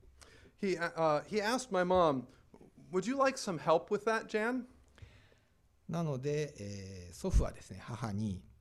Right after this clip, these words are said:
Speaker 2: 「手伝いましょうか、ジャン」と言いました。
Speaker 1: But she replied cheerfully, "No, just rest there.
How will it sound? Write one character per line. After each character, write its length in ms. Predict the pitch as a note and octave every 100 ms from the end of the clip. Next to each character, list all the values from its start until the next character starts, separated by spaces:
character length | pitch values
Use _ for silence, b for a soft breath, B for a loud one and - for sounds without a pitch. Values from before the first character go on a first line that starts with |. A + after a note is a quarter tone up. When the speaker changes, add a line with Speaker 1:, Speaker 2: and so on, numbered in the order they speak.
| _ _
Speaker 2:
「手 100 | -
伝 260 | G#2+ D3+ F3+
い 40 |
ま 120 | G#3+ A#3
し 60 |
ょ 80 | C#4
う 40 |
か、 220 | G#3 E3+ A#2+
ジ 100 | B2+
ャ 140 | B2
ン」 100 | F#2+ _
と 80 | C#3
言 80 | G#2+
い 20 |
ま 120 | F2+ -
し 100 | -
た。 120 | - _ _ - - _ _ B B B
Speaker 1:
But 80 | F#3+
she 180 | - A#3
replied 380 | A3 G#3 G3
cheerfully, 640 | - - G3 G3 D#3+ C#3 A#2 -
"No, 380 | B3+ C#4+ B2+ -
just 340 | - A#3 -
rest 320 | G#3 G3+ -
there. 280 | F#3+ C#3 B2